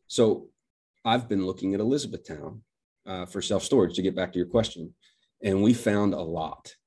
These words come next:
We found, and I'm thinking, okay, Elizabethtown, all their product of self-storage is the traditional single story. They do have some climate control, but they don't, most of their product has some age on it.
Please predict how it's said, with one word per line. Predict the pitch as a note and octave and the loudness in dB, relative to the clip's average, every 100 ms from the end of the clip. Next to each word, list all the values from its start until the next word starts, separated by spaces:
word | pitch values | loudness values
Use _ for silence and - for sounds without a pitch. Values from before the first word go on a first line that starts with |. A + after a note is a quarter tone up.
| _ - - | _ -14 0
We | A2 | 2
found, | - G2 F2+ F2+ - | 2 0 2 0 -2
and | G#2 | 2
I'm | A#2 | 4
thinking, | A#2+ A#2 G2+ F#2 - | 4 2 4 2 0
okay, | - D#2+ - | -4 -6 0
Elizabethtown, | G2+ A#2+ G#2 F#2+ - F#2+ F2+ F2 - _ _ _ _ _ _ - _ _ _ _ - | 4 4 4 -2 -2 -2 0 -2 -6 _ _ _ _ _ _ -20 _ _ _ _ -2
all | A#2 C#3 | 4 6
their | C#3+ | 6
product | A#2 A#2+ G#2+ G2 - | 4 2 0 0 -6
of | C3 - | -12 -8
self-storage | G2+ - - F#2+ F#2+ F2+ - | -6 -6 -2 0 0 -2 -6
is | G2 F#2 F2 - | -4 -2 -2 -4
the | F2+ | -8
traditional | - G#2 G#2+ - G#2 G2 F#2+ F#2 - - | -4 -2 -2 0 0 2 0 -2 -6 -12
single | - A2 G2+ | -4 -4 -4
story. | - G#2 G2+ G2 F#2+ G2 _ | -4 -2 0 0 -2 -6 _
They | G#2+ | -8
do | G2+ G#2+ | -4 -2
have | G2 | -2
some | G#2+ | -4
climate | - G#2 G#2 G2 | -4 -4 -4 -6
control, | G2+ F#2+ G2 F#2+ F#2 F#2+ - _ _ _ _ - | -8 -4 0 2 2 -2 -6 _ _ _ _ -8
but | A2+ | 0
they | C3 | 2
don't, | D3+ C#3+ - _ | 4 2 -2 _
most | C3+ C#3 - | -2 -2 0
of | A#2 | 0
their | A2 | 0
product | A2 G#2 G#2+ A2 - - | -2 -4 -4 -6 -10 -8
has | G#2 G2 - | -4 -4 -2
some | F#2 F2 | -2 0
age | G2 G#2+ G#2 - A#2+ | 0 0 -2 -6 -4
on | G2 | -2
it. | A2 | 0